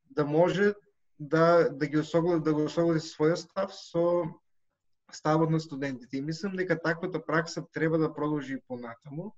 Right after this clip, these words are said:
затоа што секој Ф С С, не само на правен, туку и оста-, на останатите дваесет и два факултета на уким,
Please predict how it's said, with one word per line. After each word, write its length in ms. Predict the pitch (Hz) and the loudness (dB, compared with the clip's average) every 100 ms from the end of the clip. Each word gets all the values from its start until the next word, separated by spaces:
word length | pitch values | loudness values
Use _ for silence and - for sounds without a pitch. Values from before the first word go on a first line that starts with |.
| _ _ - - - - | _ _ -20 -20 -20 -6
затоа 300 | 135 170 202 | 0 0 -2
што 240 | - - | -6 -8
секој 480 | 165 - 185 214 185 | -8 -2 0 2 0
Ф 160 | - 160 | 0 0
С 140 | 160 | 0
С, 140 | 156 160 | -2 0
не 140 | 160 | 0
само 260 | 165 160 151 | 0 -2 0
на 120 | 135 | -2
правен, 360 | 135 139 160 | 0 0 0
туку 180 | 165 151 | -4 -6
и 40 | 147 | -8
оста-, 220 | - 143 | -8 -10
на 160 | 143 | -8
останатите 560 | 135 - 143 160 156 147 | -8 -2 -2 -2 -4 -6
дваесет 440 | 127 131 131 - 131 | -4 -4 -4 -8 -14
и 100 | 123 | -10
два 160 | 127 - | -10 -10
факултета 600 | 131 262 - 135 - 262 | -12 -10 -8 -8 -8 -12
на 140 | - | -12
уким, 340 | - - 220 | -10 -6 -6